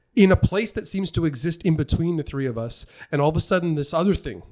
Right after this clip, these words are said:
is, is there existing. And so then it's even more kind of interesting to analyze, like, where exactly is the center of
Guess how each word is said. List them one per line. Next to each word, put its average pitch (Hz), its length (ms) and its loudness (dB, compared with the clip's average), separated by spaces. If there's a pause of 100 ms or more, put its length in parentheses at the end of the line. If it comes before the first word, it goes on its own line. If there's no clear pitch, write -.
is, 131 260 -6
is 135 240 -4
there 131 220 0
existing. 139 460 -4
And 131 120 -4
so 143 160 2
then 165 140 0
it's 160 180 -2
even 196 460 0 (100)
more 185 600 4
kind 160 220 -4
of 147 80 -4
interesting 156 460 -4
to - 120 -6
analyze, 143 500 -2
like, 135 160 -6
where 151 280 2
exactly 151 420 0
is 127 120 -4
the 135 80 -6
center 143 580 -2 (420)
of 131 480 -2